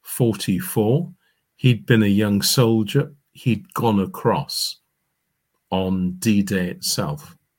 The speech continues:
to help laying, to help lay cables on Omaha Beach, I think it was. He survived. Thousands didn't. He came back. And I know in nineteen forty-eight he was there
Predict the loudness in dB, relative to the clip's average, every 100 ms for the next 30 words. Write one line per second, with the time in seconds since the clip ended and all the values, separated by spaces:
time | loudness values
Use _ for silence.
0 | _ -6 -4 -2 -2 -2 -2 -2 -8 -14
1 | -20 _ -10 -4 -2 -2 -4 -4 -2 -2
2 | -4 -4 0 0 0 -2 -6 -4 -6 -6
3 | -8 -4 -4 -2 -4 -6 -6 -8 -8 -10
4 | -14 -14 -16 -16 -16 -14 -14 -14 -16 _
5 | _ _ _ -20 -20 _ _ _ -2 4
6 | 6 6 6 4 4 0 -8 -20 _ _
7 | _ _ -12 -2 2 2 0 -2 -2 -4
8 | -8 -8 -4 -6 -6 -14 _ _ _ _
9 | _ _ -4 -2 0 0 0 -2 -6 -8
10 | -16 _ _ _ _ _ _ _ _ 2
11 | 4 6 6 6 6 4 4 2 0 0
12 | -2 -2 -4 -4 -4 -4 -4 -6 -4 -4
13 | -2 -4 -4 -4 -2 -2 -6